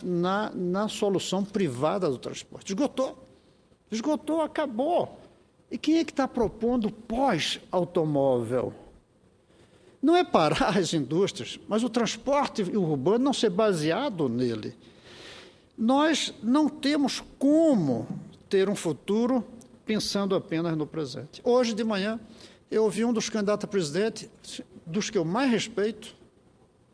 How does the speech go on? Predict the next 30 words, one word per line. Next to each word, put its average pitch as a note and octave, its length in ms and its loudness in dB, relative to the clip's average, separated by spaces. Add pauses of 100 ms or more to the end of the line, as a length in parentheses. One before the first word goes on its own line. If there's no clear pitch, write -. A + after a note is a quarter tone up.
(1160)
dizer C4 460 2
uma C4+ 240 2
frase A#3+ 460 0
que - 100 -2
é C4 40 2
uma C4 80 2
espécie C4 520 0
de, B3 480 0
como A#3 180 -2
se G#3+ 140 -2
diz G3+ 180 0
por G3 200 2
aí, A3 100 4
mantra, F#3+ 580 0
uma F#3+ 140 0
frase A#3+ 380 -2
repetida A#3 880 0 (440)
para A3 220 0
atender F#3+ 580 2 (600)
ao F#3+ 120 0
presente. - 800 -4 (220)
Todos F4 200 4
os A3 60 0
eleitores A3 400 4
devem G3+ 240 0
ter G3 200 0
gostado, D#3+ 460 2
os C#3 80 -4
que D#3+ 100 -2
assistiram A#2 540 -4